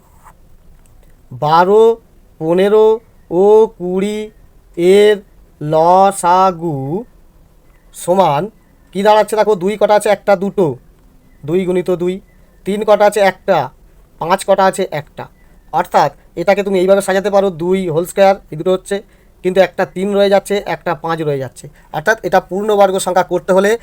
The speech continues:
এখানে একটা তিন, এখানে একটা পাঁচ দিয়ে গুণ করলেই পাবে। তো লেখো যে অতএব বারো,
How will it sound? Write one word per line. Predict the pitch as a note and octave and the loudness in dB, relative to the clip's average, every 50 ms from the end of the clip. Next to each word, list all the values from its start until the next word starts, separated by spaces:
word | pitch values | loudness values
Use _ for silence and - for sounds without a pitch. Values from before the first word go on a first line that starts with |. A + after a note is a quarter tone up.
| - _ _ | -10 _ _
এখানে | - D3+ F3 F3+ | -8 -4 -2 0
একটা | F3 E3 - - F#3+ | 0 -2 0 0 -2
তিন, | F#3 - G3+ G#3 A3 A#3 A#3 - - - - | -2 -2 -6 -4 -4 -4 -6 -8 -12 -8 -8
এখানে | E3+ - F#3 G3+ F#3+ - | -2 0 0 -2 0 -4
একটা | E3+ D#3+ - - F#3 F3+ - | -6 -6 -2 -2 -2 0 0
পাঁচ | F3+ F3 F3 D#3+ | 0 0 0 0
দিয়ে | D3+ E3+ E3 D3+ | -4 -6 -4 -2
গুণ | F3 F#3 | -4 -2
করলেই | F#3 F#3+ G3 F#3+ G3 F#3+ G3+ | -2 -2 0 0 0 2 2
পাবে। | G3 F#3+ G#3 A#3 - _ _ _ _ | 2 2 2 -2 -6 _ _ _ _
তো | F3 | -2
লেখো | F3 G3 G#3 - F#3 E3+ D#3+ D#3+ - _ _ _ | 0 0 0 0 0 -2 -2 -4 -10 _ _ _
যে | D3 C3+ D#3 E3+ | -10 -4 -4 -2
অতএব | E3 E3 E3 - G3+ G3+ F3+ D#3+ D3+ D3+ - _ _ _ _ _ - | -2 -2 -2 0 2 2 2 2 -2 -6 -10 _ _ _ _ _ -14
বারো, | C3+ B2 D3+ D#3 D#3+ F3 E3+ F#3+ G3 G3 | -6 -2 0 2 2 2 2 2 2 2